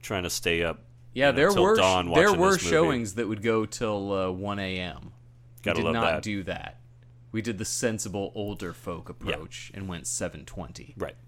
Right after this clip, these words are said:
Speaker 2: We
Speaker 1: It
Speaker 2: were
Speaker 1: was the
Speaker 2: home,
Speaker 1: good call.
Speaker 2: we were home at sensible hour.
Speaker 1: <laughs>
Speaker 2: Uh, but we got a big old crew, and we were all pretty hyped and came out very mixed at the end of this one, but I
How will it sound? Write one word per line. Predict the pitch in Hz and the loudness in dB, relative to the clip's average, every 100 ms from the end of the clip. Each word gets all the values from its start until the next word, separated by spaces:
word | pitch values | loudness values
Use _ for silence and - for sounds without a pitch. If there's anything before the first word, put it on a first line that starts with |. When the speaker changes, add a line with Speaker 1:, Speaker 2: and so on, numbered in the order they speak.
| - - | -20 -14
Speaker 2:
We | 127 | -2
Speaker 1:
It | |
Speaker 2:
were | 135 | 2
Speaker 1:
was | 139 | 2
the | 123 | 2
Speaker 2:
home, | 123 | 2
Speaker 1:
good | 104 - | 0 -2
call. | - 151 | -6 -2
Speaker 2:
we | 143 | 0
were | |
home | 127 135 117 | 0 0 -2
at | 101 - - - - | -4 -8 -20 -20 -16
sensible | - - - 139 - 95 87 85 | -10 -4 0 0 -2 -6 -4 -4
hour. | 76 - 50 - - | -6 -8 -14 -14 -10
Speaker 1:
<laughs> | 123 - - - - - - | -8 -8 -12 -16 -18 -20 -4
Speaker 2:
Uh, | 127 131 | 4 6
but | 127 139 | 6 4
we | 143 | 4
got | 160 156 151 | 4 4 4
a | |
big | 123 98 - 123 143 | 0 -6 -8 -2 2
old | 165 175 170 | 4 2 -2
crew, | 151 147 139 143 185 - - - - - - - | 0 0 2 0 -4 -8 -20 -20 -20 -20 -20 -8
and | 113 110 107 104 | -2 0 0 0
we | 131 | 0
were | 220 | 0
all | 247 240 | -2 -6
pretty | 226 233 196 | -8 -8 -8
hyped | 208 220 - - - | -10 -12 -14 -16 -10
and | 151 156 156 151 139 - - - - - | -8 -6 -6 -8 -10 -16 -20 -20 -20 -20
came | - 214 220 | -10 -2 0
out | 208 | 0
very | 143 127 165 220 302 320 | -2 -2 0 0 0 -2
mixed | 294 156 - - - - - - - - - - - | -4 -8 -10 -10 -10 -10 -12 -16 -20 -20 -20 -20 -6
at | 127 127 | -4 0
the | 139 | 2
end | 131 117 | 2 0
of | 95 | -2
this | 92 - | -4 -4
one, | 101 101 98 | -4 -4 -2
but | 107 - | -4 -2
I | 117 139 156 123 117 | 0 0 0 -2 -4